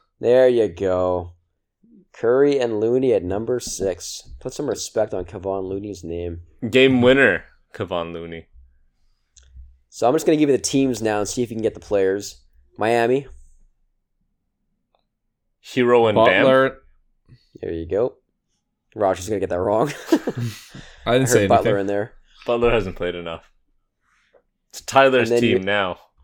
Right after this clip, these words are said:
Speaker 1: <laughs> You have two from Raj's favorite team, the Washington Wizards.
Speaker 2: <laughs> Ew. Oh, God.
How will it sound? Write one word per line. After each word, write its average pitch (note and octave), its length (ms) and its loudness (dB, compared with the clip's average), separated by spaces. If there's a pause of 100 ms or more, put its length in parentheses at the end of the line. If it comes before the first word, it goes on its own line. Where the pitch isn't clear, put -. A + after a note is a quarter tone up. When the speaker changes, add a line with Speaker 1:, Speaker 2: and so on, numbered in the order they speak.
(420)
Speaker 1:
<laughs> - 840 -12 (840)
You C3 140 2
have C3 160 6
two E3+ 240 6
from D3+ 220 2
Raj's B2+ 400 4
favorite A#2+ 340 2
team, B2 240 0
the A#2+ 100 2
Washington G#2+ 480 2
Wizards. A2 500 -2
Speaker 2:
<laughs> - 20 6
Ew. E3+ 460 6 (1200)
Oh, B2+ 260 -8
God. G#2+ 480 -6